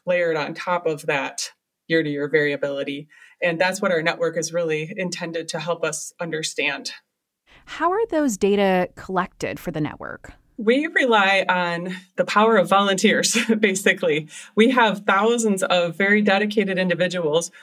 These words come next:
Speaker 1: both professional scientists and volunteer scientists, all across the whole country who very graciously dedicate their time and talents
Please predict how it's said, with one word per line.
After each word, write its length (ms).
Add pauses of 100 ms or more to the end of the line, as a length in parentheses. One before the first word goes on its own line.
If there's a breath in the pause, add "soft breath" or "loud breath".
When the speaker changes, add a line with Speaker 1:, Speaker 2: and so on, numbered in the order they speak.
(180 loud breath)
Speaker 1:
both 260
professional 500
scientists 640
and 260
volunteer 500
scientists, 600 (500 soft breath)
all 180
across 340
the 100
whole 180
country 480 (100)
who 280 (380 soft breath)
very 200
graciously 800
dedicate 520
their 160
time 260
and 100
talents 540